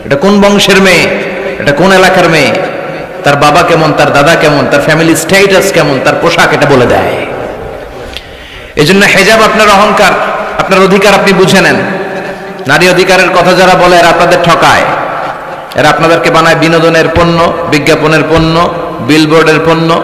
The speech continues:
রূপালী পর্দায় নেকেড উলঙ্গ অবস্থায় আপনাদেরকে প্রদর্শিত করতে চায়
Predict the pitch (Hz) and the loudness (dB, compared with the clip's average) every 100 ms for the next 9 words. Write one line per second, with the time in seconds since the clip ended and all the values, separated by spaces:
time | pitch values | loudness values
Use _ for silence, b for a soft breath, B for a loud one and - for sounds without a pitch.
0 | 170 160 - - - B B - 135 156 | -6 -8 -10 -12 -14 B B -6 0 2
1 | 165 160 151 156 151 156 147 139 160 147 | 2 2 2 2 2 2 2 2 0 2
2 | 156 147 160 165 165 156 139 147 165 139 | 0 2 2 2 2 2 2 2 2 2
3 | 147 139 135 143 147 156 - 143 135 131 | 2 0 0 0 2 2 2 0 2 0
4 | 123 113 98 76 - | 0 0 0 -2 -4